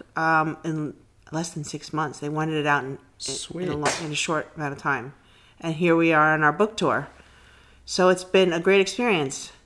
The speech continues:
Speaker 2: Cannabis and C B D for health and wellness. I dig it. I can't wait to dive in.
Speaker 1: <laughs>
Speaker 2: That's
Speaker 1: Yeah.
Speaker 2: awesome.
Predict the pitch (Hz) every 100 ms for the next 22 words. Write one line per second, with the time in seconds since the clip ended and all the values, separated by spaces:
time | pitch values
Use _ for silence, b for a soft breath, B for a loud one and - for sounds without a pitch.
0 | _ _ - 131 135 143 127 127 - 113
1 | 107 - 123 117 110 120 120 - 82 -
2 | 113 - 131 131 117 85 76 80 80 -
3 | - _ _ 127 110 110 117 110 101 -
4 | - 139 135 131 131 113 120 120 123 95
5 | 85 - 117 104 - 120 - 92